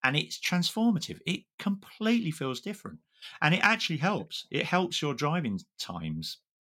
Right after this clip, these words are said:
dramatically because you are looking for the apex. You're, you're actually looking for the apex rather than tr-, driving by instinct. And, um, yeah, I, it's, it's, I, I'm gobsmacked by the P S V R, but let's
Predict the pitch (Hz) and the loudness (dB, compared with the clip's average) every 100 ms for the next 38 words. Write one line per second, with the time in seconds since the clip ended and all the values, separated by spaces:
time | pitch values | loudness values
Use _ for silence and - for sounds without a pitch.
0 | _ - 131 120 190 196 - - - 76 | _ -4 -2 2 0 0 -10 -10 -14 -14
1 | - - - - 147 170 143 185 190 214 | -18 -20 -20 -10 0 2 4 6 8 6
2 | 156 180 180 127 - 127 147 175 - - | 4 2 0 -4 -4 -2 0 0 -4 -10
3 | - - 127 135 151 156 147 156 160 - | -12 -6 -4 -2 -2 0 4 4 2 -2
4 | 143 143 180 - - - 104 - - - | -4 -2 -4 -4 -8 -4 -4 -4 -10 -4
5 | 120 117 113 110 - - - 113 107 98 | 0 0 -2 -6 -8 -10 -2 0 0 -2
6 | 104 123 117 - - - _ _ _ _ | 0 0 -2 -8 -18 -20 _ _ _ _
7 | _ _ - - 120 127 120 - 135 131 | _ _ -4 4 4 4 -2 0 2 4
8 | 127 - - _ _ - 123 170 165 - | 2 -2 -10 _ _ -2 2 4 4 0
9 | - 110 117 - - - 135 - - - | -6 -6 -4 -6 -8 -6 -6 -6 -14 0
10 | 139 143 - 147 - _ _ _ _ _ | 2 4 4 2 0 _ _ _ _ _
11 | _ _ _ _ _ _ _ _ - 185 | _ _ _ _ _ _ _ _ 0 2
12 | 185 - 101 - - 98 92 - 104 - | 2 0 0 0 -6 -4 -4 -4 -6 -4
13 | 135 117 76 - - 156 - - - | 2 2 2 -6 0 2 2 -2 -8